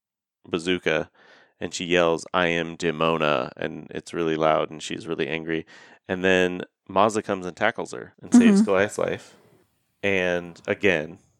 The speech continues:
Speaker 1: so they're really racking up the "you've saved my life, I've saved your life"
Speaker 2: Yeah,
Speaker 1: things.
Speaker 2: yeah.
Speaker 1: Um, but the whole castle crumbles, and Maza and Demona are standing on the same thing that then splits, and they fall.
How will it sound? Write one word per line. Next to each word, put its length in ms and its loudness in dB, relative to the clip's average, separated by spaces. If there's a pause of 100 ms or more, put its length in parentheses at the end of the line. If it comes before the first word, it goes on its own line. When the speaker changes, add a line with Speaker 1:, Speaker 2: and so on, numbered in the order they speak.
(120)
Speaker 1:
so 160 -4
they're 180 2
really 220 0
racking 320 0
up 200 -4
the 200 2
"you've 220 -6
saved 260 -2
my 140 -2
life, 600 -4
I've 180 -4
saved 260 -6
your 120 -2
life" 280 0
Speaker 2:
Yeah, 80 6
Speaker 1:
things. 180 6
Speaker 2:
yeah. 120 2 (600)
Speaker 1:
Um, 200 -2
but 140 2
the 100 0
whole 160 2
castle 380 -2
crumbles, 600 -6 (520)
and 480 0 (580)
Maza 720 2
and 680 -2 (240)
Demona 400 4
are 100 0
standing 560 0
on 480 -2 (240)
the 100 -2
same 260 -2
thing 220 0
that 140 -2
then 180 -2
splits, 680 0
and 120 -6
they 80 -2
fall. 540 0